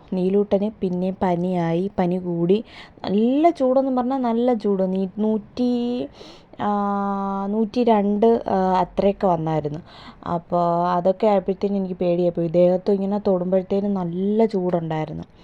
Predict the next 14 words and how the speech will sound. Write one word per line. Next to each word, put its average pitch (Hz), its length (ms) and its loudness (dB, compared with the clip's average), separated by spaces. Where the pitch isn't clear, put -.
അപ്പം 208 160 -2
ഞാനിപ്പോൾ 233 500 2
ചെയ്യുന്നത്, 226 680 4
ആ, 185 240 2
പിന്നെ 175 400 2
കഴിഞ്ഞ 185 340 4
ദിവസമൊക്കെ 202 420 2
ഞാൻ 190 260 -2
കുറേ 190 320 -2
ക്ലീൻ 196 360 2
ചെയ്തല്ലോ, 175 420 0
ഞാൻ 185 260 -2
ഈ 202 60 0
നടക്കുന്ന 208 720 0